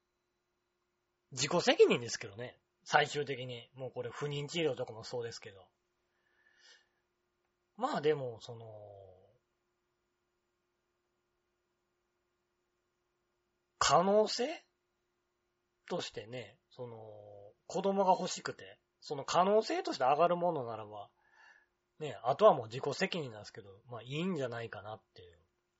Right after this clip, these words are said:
まあ倫理的に、まああれですよね。他人の子宮移植して、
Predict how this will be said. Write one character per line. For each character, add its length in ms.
ま 100
あ 120
倫 300
理 120
的 300
に、 260
ま 140
あ 60
あ 40
れ 80
で 140
す 140
よ 140
ね。 320
他 160
人 260
の 140
子 220
宮 120
移 60
植 260
し 80
て、 480